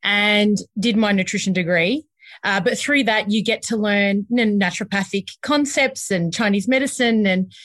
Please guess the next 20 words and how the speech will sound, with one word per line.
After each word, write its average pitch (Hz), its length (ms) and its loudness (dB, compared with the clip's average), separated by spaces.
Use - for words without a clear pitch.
went 220 260 2
on 208 100 2
to 202 100 -2
do 196 140 0
integrated 190 420 0
iridology. 196 800 0
But 208 160 0
what 262 260 4
I 254 200 2
found 202 600 0
the 196 140 0
most 190 460 -2
fascinating 175 920 -2
was 202 320 2
that 190 320 0
all 254 200 2
these 262 280 0
beautiful 208 500 -2
different 208 280 0
modalities 180 920 -2